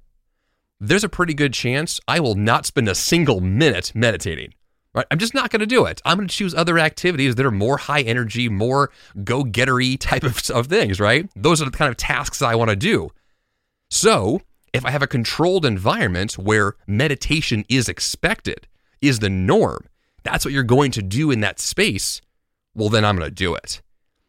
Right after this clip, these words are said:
And so if you're that kind of person who just says, "You know what? I, I need to meditate, but I don't. I need to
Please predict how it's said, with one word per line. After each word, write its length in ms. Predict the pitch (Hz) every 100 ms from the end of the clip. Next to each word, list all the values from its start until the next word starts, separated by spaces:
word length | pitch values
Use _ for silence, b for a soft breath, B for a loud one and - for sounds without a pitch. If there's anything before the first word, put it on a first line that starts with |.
| _ -
And 80 | 117
so 80 | 101
if 80 |
you're 200 | 90 156
that 120 | 185 170
kind 240 | 143 127
of 80 | -
person 380 | 113 117 - 95
who 60 |
just 200 | 90 101
says, 220 | - 95 107
"You 60 |
know 140 | 170 180
what? 300 | 170 175 123
I, 260 | 107 104 -
I 80 |
need 320 | 101 127 175 151
to 60 |
meditate, 500 | 139 147 147 151 147
but 80 | 92
I 80 | 82
don't. 460 | 87 156 156 147 98
I 100 | 95
need 300 | 127 151 117
to 240 | 101